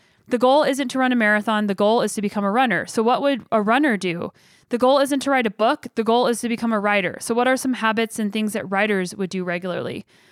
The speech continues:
The goal isn't to lose weight. The goal is to be someone who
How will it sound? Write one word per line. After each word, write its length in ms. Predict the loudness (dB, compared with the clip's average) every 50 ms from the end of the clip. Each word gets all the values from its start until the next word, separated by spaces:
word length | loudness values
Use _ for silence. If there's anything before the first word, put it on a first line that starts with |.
| _ _ _
The 100 | -4 0 2
goal 240 | 4 6 6 6
isn't 280 | 4 4 2 2 0 -2
to 120 | -2 -2
lose 240 | 0 0 0 0 0
weight. 340 | 0 0 0 -2 -4 -4 -4
The 80 | -2 0
goal 320 | 2 4 4 4 4 2
is 120 | 0 -2
to 100 | -4 -4
be 100 | -2 -2
someone 300 | -2 -2 -2 -2 0 0
who 120 | 0 -2